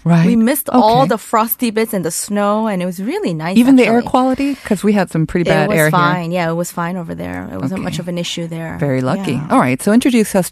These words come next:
Speaker 1: to the place that you want to take us.
Speaker 2: Yeah, so today I wanna talk about, uh, it's actually a township. It's not
Speaker 1: Mm-hmm.
Speaker 2: even a city.
Speaker 1: Mm-hmm.
Speaker 2: Uh, it's called Bongpyeong.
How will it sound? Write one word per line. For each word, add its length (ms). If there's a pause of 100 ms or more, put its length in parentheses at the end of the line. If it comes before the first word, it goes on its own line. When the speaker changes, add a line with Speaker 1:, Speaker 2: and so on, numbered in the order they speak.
Speaker 1:
to 240
the 80
place 240
that 80
you 80
want 160
to 80
take 160
us. 160 (160)
Speaker 2:
Yeah, 320
so 160
today 300
I 20
wanna 160
talk 240
about, 480
uh, 400
it's 160
actually 240
a 160
township. 720 (160)
It's 80
not 160
Speaker 1:
Mm-hmm. 80
Speaker 2:
even 160
a 0
city. 480
Speaker 1:
Mm-hmm. 160 (320)
Speaker 2:
Uh, 160
it's 160
called 240
Bongpyeong. 560